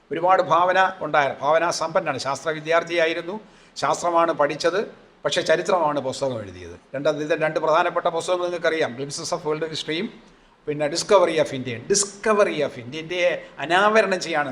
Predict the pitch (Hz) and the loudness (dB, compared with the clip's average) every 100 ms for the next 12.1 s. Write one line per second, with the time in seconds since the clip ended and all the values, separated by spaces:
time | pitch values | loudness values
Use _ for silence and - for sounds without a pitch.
0 | 139 165 226 233 196 165 160 151 147 139 | -6 0 2 2 2 0 -2 -4 -6 -4
1 | 135 131 - 160 208 214 156 156 151 147 | -4 -6 -6 -4 -2 -2 -2 -4 -8 -8
2 | 151 156 226 - - - 131 160 185 208 | -6 -4 -4 -6 -18 -4 -2 -2 -4 -4
3 | - 147 165 185 160 147 135 151 156 156 | -2 -2 -2 -2 0 0 0 2 2 0
4 | 147 147 175 165 - - - _ 123 160 | -4 -4 -2 -2 -4 -10 -20 _ -4 2
5 | 160 165 151 147 170 170 165 151 147 143 | 2 4 2 2 0 -2 0 0 2 2
6 | 143 139 131 139 147 143 143 143 139 143 | 2 2 2 0 -2 -4 -4 -2 0 0
7 | 131 135 139 113 - - 147 196 220 - | 0 0 0 -2 -10 -8 -4 -4 -6 -12
8 | 143 156 202 226 208 202 175 170 156 139 | -8 0 2 2 0 0 0 -2 0 -2
9 | 147 160 151 147 143 143 147 135 139 135 | -2 -4 -6 -2 0 0 0 -4 -4 -6
10 | 156 151 151 139 131 143 147 139 139 131 | -8 -6 -2 -2 -2 -4 -4 -6 -8 -12
11 | _ _ _ 139 135 131 139 - 156 147 | _ _ _ -2 0 0 -4 -2 -2 0